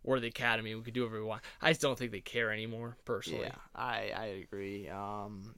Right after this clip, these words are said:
Speaker 2: I mean, it's not like anyone watches it, so that could be a big thing too, but I, I mean, I would say The Exorcist was the better movie, probably should have won the Academy Award, just 'cause, I mean, didn't really see too much wrong with it. I mean, it was great acting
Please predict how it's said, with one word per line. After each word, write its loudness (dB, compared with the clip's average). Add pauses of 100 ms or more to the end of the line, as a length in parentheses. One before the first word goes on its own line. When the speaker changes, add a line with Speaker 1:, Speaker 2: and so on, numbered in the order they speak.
Speaker 2:
I -8
mean, -6
it's -6
not 0
like -8
anyone -4
watches 0
it, -2 (200)
so 0 (160)
that -2
could -8
be -6
a -6 (120)
big -6
thing -10
too, 0
but -4 (560)
I, 8
I 6
mean, 6
I 10
would 4
say 4 (140)
The 0
Exorcist -4
was -6
the -8
better -4
movie, -6
probably -4
should -4
have -4
won -6
the -6
Academy -6
Award, -4 (920)
just 2
'cause, 0
I 4
mean, -2 (480)
didn't 0
really 2
see 0
too -4
much -2
wrong 2
with -4
it. -2
I -4
mean, -8
it -8
was -6
great 0
acting -2